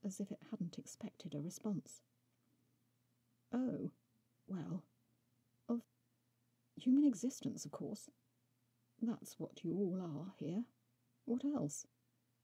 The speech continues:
"Human? You all?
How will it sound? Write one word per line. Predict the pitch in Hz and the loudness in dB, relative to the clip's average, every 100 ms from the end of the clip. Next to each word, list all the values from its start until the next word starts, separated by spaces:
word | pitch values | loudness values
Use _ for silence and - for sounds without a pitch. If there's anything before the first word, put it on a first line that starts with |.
| _ _ _ _ _ _ _ _ _ _ _ _ _ _ _ _ _ _ _ _ | _ _ _ _ _ _ _ _ _ _ _ _ _ _ _ _ _ _ _ _
"Human? | - 262 262 170 190 - _ _ _ _ _ _ _ _ _ _ - | -4 4 4 4 0 -4 _ _ _ _ _ _ _ _ _ _ -2
You | 220 240 | 0 2
all? | 262 196 202 | 2 2 0